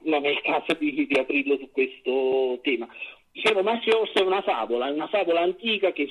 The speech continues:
si rinnova nella veste del cartone animato, perché c'è la bimba nel bosco che incontra e parla con gli animali. Beh, io non, non riesco a immaginare qualcosa di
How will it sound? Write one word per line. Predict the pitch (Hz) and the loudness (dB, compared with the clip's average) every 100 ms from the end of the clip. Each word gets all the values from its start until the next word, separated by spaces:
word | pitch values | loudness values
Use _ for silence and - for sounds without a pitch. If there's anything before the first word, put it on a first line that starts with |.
| - | -4
si | 156 | -4
rinnova | 156 190 196 190 185 190 196 - _ _ - | 0 2 2 4 2 2 -2 -10 _ _ -10
nella | 160 160 160 151 151 | -2 0 2 2 4
veste | 156 156 - | 2 0 0
del | 156 147 | 0 2
cartone | 160 143 165 | -2 0 0
animato, | 160 202 226 226 160 | 2 0 0 -2 0
perché | 165 - | -2 -2
c'è | 143 | 0
la | 156 151 - | 0 0 -2
bimba | 190 175 156 | 0 0 0
nel | 160 165 | 0 -2
bosco | 170 190 196 - - 180 | 0 2 2 -2 0 2
che | 165 | 2
incontra | 160 165 165 156 | 0 0 0 0
e | 147 | 0
parla | 151 147 147 | 0 2 0
con | 143 | 0
gli | 139 | 0
animali. | 143 139 131 110 - _ _ - _ | 0 0 -6 -10 -18 _ _ -20 _
Beh, | 202 160 - | 0 0 -4
io | 147 139 151 175 175 | -4 -2 2 4 4
non, | 175 175 - | 4 0 -2
non | 165 160 165 170 190 202 | -2 0 0 2 2 2
riesco | 196 185 - | 2 0 0
a | 156 | 0
immaginare | 170 170 165 196 180 170 180 | 2 0 2 2 2 2 2
qualcosa | 147 - 180 160 | 2 0 0 0
di | 151 147 143 | 0 -2 -4